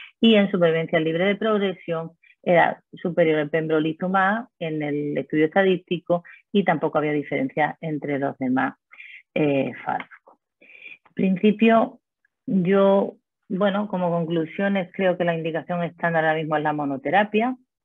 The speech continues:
no creo que haya bastante datos, suficiente beneficio como para pensar,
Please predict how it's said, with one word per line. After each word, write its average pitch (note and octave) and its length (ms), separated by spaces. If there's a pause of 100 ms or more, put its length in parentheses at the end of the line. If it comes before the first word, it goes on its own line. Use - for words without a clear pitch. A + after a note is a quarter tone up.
(120)
no F#3+ 400
creo F#3+ 380
que F3 140
haya F3 240
bastante F3+ 500
datos, F3 420
suficiente F3 560
beneficio E3 760
como D#3 240
para D3 280
pensar, D3+ 460